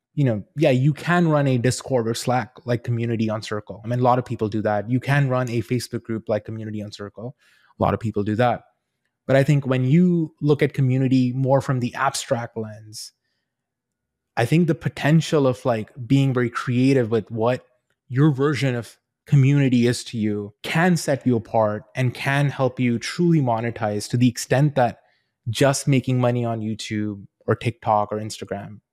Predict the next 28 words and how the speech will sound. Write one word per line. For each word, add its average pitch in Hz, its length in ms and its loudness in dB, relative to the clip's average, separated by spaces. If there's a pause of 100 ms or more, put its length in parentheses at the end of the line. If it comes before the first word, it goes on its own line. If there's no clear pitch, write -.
cannot. 110 460 -4 (480)
So 110 400 2 (320)
once 180 300 2
you 175 100 2
identify 139 500 2
that 113 300 -2
opportunity, 117 720 0 (540)
I, 123 120 2
I 120 140 -2
think 143 160 4
it's 127 120 -2
about 120 280 0
figuring 113 400 0
out, 113 300 -2
okay, 113 260 -4
is 113 140 -4
it, 117 180 -2 (160)
you 131 80 -6
know, 104 280 -8
is 117 120 -4
it 127 80 4
a 120 40 2
paid 131 280 0
newsletter? 113 480 0
Is 113 140 -4
it 123 80 4
a 117 40 2
membership? 113 600 -4